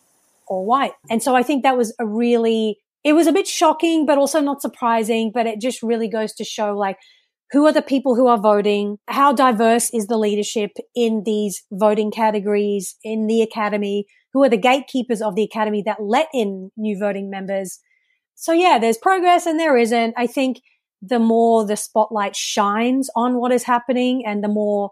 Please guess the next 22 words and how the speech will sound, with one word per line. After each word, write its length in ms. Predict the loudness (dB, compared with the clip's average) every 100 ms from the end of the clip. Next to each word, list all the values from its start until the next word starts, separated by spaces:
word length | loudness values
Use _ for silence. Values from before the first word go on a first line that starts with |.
| _
we 160 | -4 -2
speak 340 | -2 -2 0
up 140 | 0 0
and 160 | -2
use 180 | -2 0
our 160 | 2 2
voices, 720 | 2 0 0 0 0 -6 -12 _ -6
I 60 |
think 200 | -4 0
that's 200 | 0 0
gonna 200 | -4 -4
help 300 | -2 -2 -2 -6 -10
for 140 | -6
sure. 400 | -2 0 0 -4 -16 _ _ _
I'll 160 | 2 4
go 160 | 4 2
back 240 | 2 0
to, 240 | 0 0 0
you 100 | -4 -4
know, 100 | -2
the 140 | 0
book. 240 | 0 -2